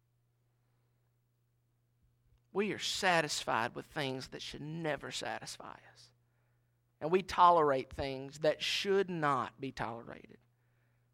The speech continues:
And we are complacent in a state of being that we should be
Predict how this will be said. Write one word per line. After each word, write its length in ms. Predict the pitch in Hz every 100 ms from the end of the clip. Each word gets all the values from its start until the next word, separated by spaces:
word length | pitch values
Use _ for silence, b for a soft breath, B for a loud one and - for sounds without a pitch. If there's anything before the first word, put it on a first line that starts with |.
| _
And 140 | 147 147
we 140 | 175
are 60 | 170
complacent 1040 | 170 135 - 165 175 175 - 196 - - _ _ _ _ _ _ _ _ _ _ -
in 160 | 139 123
a 80 |
state 360 | 127 - 156 165
of 140 | 156
being 560 | 151 165 170 170 175 175 - _ _ _ _ _ _ -
that 180 | 143 123
we 120 | 147
should 260 | - 135
be 200 | 123 123